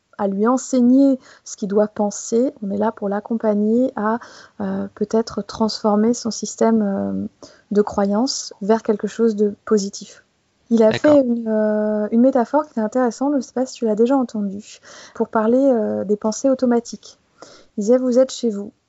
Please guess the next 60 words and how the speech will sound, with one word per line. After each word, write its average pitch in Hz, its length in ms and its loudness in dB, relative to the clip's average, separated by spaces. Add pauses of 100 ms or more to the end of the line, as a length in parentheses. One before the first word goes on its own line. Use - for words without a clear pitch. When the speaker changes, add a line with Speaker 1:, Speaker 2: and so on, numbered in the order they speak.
(120)
Speaker 1:
il 220 40 -4
n'y 226 60 0
a 226 40 -2
personne, 220 580 -4
et 220 80 -6
tout - 140 -8
d'un 220 180 4
coup 285 220 0
vous 240 160 2
entendez 233 320 2
un 214 140 2
bruit, 202 360 -4 (160)
à 220 80 0
quoi 277 160 2
est-ce 262 140 -2
que 254 80 -2
vous 233 120 -4
pensez 220 360 -4
en 247 80 0
premier 240 320 0
lieu ? 208 180 -6 (320)
Et 208 80 -4
en 202 60 -4
fait, 277 260 -2
il 233 40 -8
disait, 220 260 0
tu - 160 -12
vas 220 100 4
avoir 214 160 2
des 240 120 2
patients 240 360 -4
qui 233 140 -10
vont 208 120 -8
penser 208 320 -10
que - 80 -18
c'est 202 140 -10
le 190 60 -8
chat, - 260 -6 (600)
et 233 60 -8
tu - 140 -10
vas 208 120 2
avoir 214 220 2
des 226 80 2
patients 214 380 -4
qui 262 160 -8
vont 233 120 -2
se - 140 -12
mettre 247 240 -6
à 214 80 -2
avoir 202 220 -4
peur 262 360 0 (140)
et 214 80 -8
qui - 280 -18
vont, 233 340 -2
euh, - 20 -2
penser 208 300 -4
que 233 40 -8
c'est - 120 -6
un 208 80 -2
cambrioleur. 214 580 -2